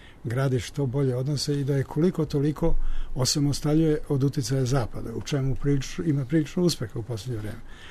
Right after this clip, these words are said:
Prema tome, e, neutralisanje znači, a, uništenje onih radikalnih, e, e,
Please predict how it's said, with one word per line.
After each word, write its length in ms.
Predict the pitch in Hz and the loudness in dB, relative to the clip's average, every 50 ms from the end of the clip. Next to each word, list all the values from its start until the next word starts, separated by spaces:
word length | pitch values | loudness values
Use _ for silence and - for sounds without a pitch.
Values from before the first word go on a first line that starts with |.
| - - - - - - - | -16 -14 -14 -14 -12 -10 -6
Prema 160 | - 139 139 | -2 -2 2
tome, 220 | - 180 180 175 160 147 - - | 2 4 4 4 2 2 0 -2
e, 320 | 151 147 139 135 139 139 135 | 0 2 2 4 2 2 0
neutralisanje 720 | 143 143 147 139 - 123 160 175 180 - - 180 160 143 131 | 0 2 2 2 2 2 2 4 4 4 2 2 2 4 4
znači, 440 | 127 156 165 160 - - 160 135 - - - - - - - - - | 4 4 2 2 2 2 2 2 0 -6 -10 -12 -14 -16 -14 -12 -8
a, 340 | - 127 139 139 135 135 131 - - - - - | -4 0 2 2 2 2 0 -4 -8 -16 -8 0
uništenje 720 | - 151 151 151 147 - - - 160 165 175 170 156 143 127 - | 2 4 6 6 4 2 2 2 2 4 6 4 4 2 0 0
onih 320 | 143 147 143 139 131 - | 0 2 2 2 2 2
radikalnih, 760 | 143 147 143 143 143 139 - 135 131 123 120 120 104 - - - | 2 2 4 2 2 0 0 -2 0 0 -2 -4 -4 -8 -12 -12
e, 300 | 131 - 123 120 117 - - - - - - - - - - - - - - - - - - 123 | -10 -8 -8 -8 -10 -10 -14 -18 -20 -20 -20 -20 -20 -20 -20 -20 -20 -20 -20 -20 -18 -14 -10 -8
e, 360 | 120 120 117 110 113 113 123 | -6 -4 -4 -6 -6 -8 -10